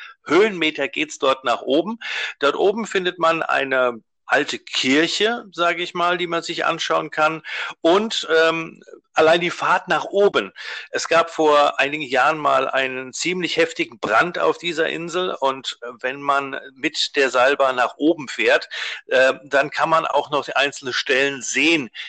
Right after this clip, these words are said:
die damals, äh, verbrannt sind. Es gibt die Möglichkeit, auch mit der Seilbahn wieder runterzufahren. Aber wenn man schon mal oben ist und sich ein bisschen umgeschaut hat,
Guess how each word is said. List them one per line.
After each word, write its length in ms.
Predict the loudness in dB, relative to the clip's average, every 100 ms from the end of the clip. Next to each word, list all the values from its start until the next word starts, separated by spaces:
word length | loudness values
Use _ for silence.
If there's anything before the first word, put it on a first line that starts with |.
| -10
die 100 | -6
damals, 560 | 0 0 2 2 0 0
äh, 140 | -2
verbrannt 500 | 2 0 2 0 0
sind. 280 | 0 -2 0
Es 160 | -4 -6
gibt 180 | -6 -2
die 60 |
Möglichkeit, 600 | 0 0 -2 -2 2 2
auch 160 | 2 0
mit 300 | -2 -6 -2
der 300 | 2 4 4
Seilbahn 580 | 0 2 4 4 2 2
wieder 320 | 2 2 2 -2
runterzufahren. 1160 | -6 2 2 4 0 2 -4 0 2 4 2 -4 -10 -10 -2
Aber 460 | 2 6 6 6 2
wenn 240 | _ 0 2
man 160 | 2
schon 160 | 2 2
mal 120 | 4
oben 300 | 4 2 0
ist 320 | -4 -4 -6
und 120 | -6 -4
sich 140 | -6
ein 60 | -6
bisschen 220 | -8 -4
umgeschaut 600 | -4 -2 0 4 4 4
hat, 240 | 2 2